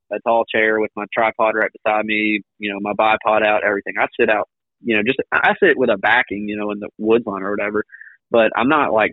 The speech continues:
brushed in or in a leafy suit. I just wear a t-shirt and, uh, pants. So I call those coyotes in. After they run through the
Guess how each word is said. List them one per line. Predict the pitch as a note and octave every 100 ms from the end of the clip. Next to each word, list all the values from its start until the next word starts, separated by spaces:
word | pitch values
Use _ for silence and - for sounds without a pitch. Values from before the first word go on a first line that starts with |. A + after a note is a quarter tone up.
| -
brushed | A#2 A2 -
in | A2+ A2 A2 G#2
or | G#2 G2+ G2+ _ _ -
in | G#2+
a |
leafy | G2 G#2+ G2+ G2
suit. | G2 G2+
I | A#2
just | E3+
wear | G#2+ G#2
a |
t-shirt | - A#2 A2 A2+ G#2+ G#2+
and, | F#2+ G#2 G2+ _ _ _ -
uh, | G#2+ G2 G2 -
pants. | A2 G2 - _ _ _ _ -
So | A#2 A2 G#2+ - _ _ -
I | -
call | - F#3+ -
those | -
coyotes | A2+ A#2 C#3 -
in. | G#2 G#2 - _ _ _ _ -
After | B2+ F#3 F#3 F3
they | D3
run | C3+ D3+ D3
through | D#3+
the | C#3